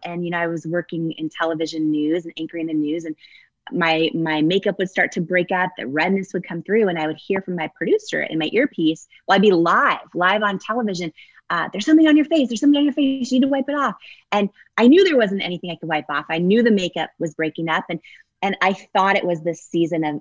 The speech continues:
of setback, um, in my life. And, but it's interesting, that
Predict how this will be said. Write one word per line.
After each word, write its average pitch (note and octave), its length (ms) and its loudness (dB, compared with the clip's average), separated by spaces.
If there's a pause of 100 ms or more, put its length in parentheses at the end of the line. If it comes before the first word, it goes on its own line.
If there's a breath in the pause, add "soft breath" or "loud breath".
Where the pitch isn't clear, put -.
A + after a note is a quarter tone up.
of C#3+ 120 -6
setback, E3 640 -4 (180)
um, D3+ 220 -6
in D#3 100 -4
my D#3 140 0
life. A3+ 340 0
And, E3+ 140 -4 (300 loud breath)
but G#3 80 2
it's G#3 140 0
interesting, G#3+ 640 -2
that F#3+ 240 2